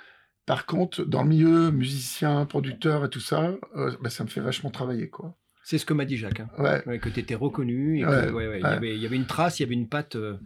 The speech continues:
Speaker 1: Et, et, bon, et que j'avais un style et tout ça, bon,
Speaker 2: Ouais,
Speaker 1: bref.
Speaker 2: ouais, ouais, t'avais un son, t'avais,
Speaker 1: Ouais,
Speaker 2: ouais,
Speaker 1: ouais.
Speaker 2: t'avais ton univers à toi, ouais.
Speaker 1: Et, euh,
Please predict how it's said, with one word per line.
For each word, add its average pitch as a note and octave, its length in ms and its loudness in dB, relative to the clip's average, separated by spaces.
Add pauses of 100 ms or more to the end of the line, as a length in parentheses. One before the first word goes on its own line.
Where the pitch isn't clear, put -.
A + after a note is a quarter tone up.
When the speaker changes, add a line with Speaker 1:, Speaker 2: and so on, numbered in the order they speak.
(100)
Speaker 1:
Et, D3+ 520 6
et, D#3+ 80 8
bon, C#3+ 160 8
et C#3 80 8
que A#2 60 -2
j'avais C#3 240 6
un C#3+ 80 6
style E3+ 480 4
et D3+ 60 6
tout - 100 -6
ça, E3 240 4
bon, C3+ 100 0
Speaker 2:
Ouais, A3+ 100 4
Speaker 1:
bref. C#4 120 4
Speaker 2:
ouais, A#3+ 100 4
ouais, G#3+ 140 2
t'avais C#3 180 4
un C3+ 120 4
son, D3+ 360 4
t'avais, A#2 380 0
Speaker 1:
Ouais, E3 80 6
Speaker 2:
ouais, D#3+ 80 8
Speaker 1:
ouais. D3 300 4
Speaker 2:
t'avais A#2+ 200 -2
ton D3+ 180 -2
univers B2+ 300 0
à A#2+ 80 -6
toi, A2 220 -10
ouais. D#3+ 260 2
Speaker 1:
Et, D3+ 200 10
euh, C2 1200 4